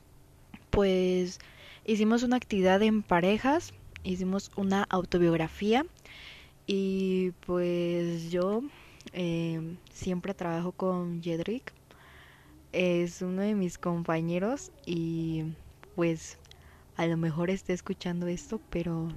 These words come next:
<laughs> pero bueno, eh, Jedrick es uno, es el primer niño al que le hablé de mi grupo. Bueno, de hecho yo no le hablé, él me habló, <laughs> pero pues literal fue el, el primerito,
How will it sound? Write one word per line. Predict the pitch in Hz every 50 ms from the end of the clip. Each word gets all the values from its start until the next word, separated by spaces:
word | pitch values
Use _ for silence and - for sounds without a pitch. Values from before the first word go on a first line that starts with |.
| - - -
<laughs> | - - - 240 185 - - - - - - - - - - 240 226 - - - _ - - -
pero | - 196 185 180 175 175 170 170
bueno, | 170 175 175 175 175 175 170 -
eh, | - 170 180 175 175 175 175 170 175 170
Jedrick | 185 180 175 180 175 175 170
es | 185 202 202 196
uno, | 208 208 214 220 226 226 226 - - - - -
es | 220 226 208 220
el | 254 277 262
primer | - 240 208 190 190 196 208 214 220 220 - -
niño | 214 208 214 220 233 247 254
al | 254 226 208
que | - - 185
le | 180 175
hablé | 170 170 175 180 190 196 202 196 - -
de | 175 165 180 185 180
mi | 175 175 165
grupo. | 165 175 185 208 202 - - 277 349 - - - - - - - -
Bueno, | 185 196 190
de | 190 185
hecho | 190 - - - 214
yo | 214 214
no | 220 220
le | 208
hablé, | 190 180 180 190 208 - - - -
él | - 180 185
me | 185 180
habló, | 170 170 175 196 - - - - 214 180 - - -
<laughs> | - - - - - - - -
pero | - 190 196 190 185 190 185 185 185 185 180 185 180 180 175 165 -
pues | - 190 190 190
literal | 185 185 185 - - 175 180 180 185 180
fue | - - 190 185
el, | 185 180 185 185 -
el | 180 180 175
primerito, | 170 - 175 175 170 170 170 170 170 - - 214 240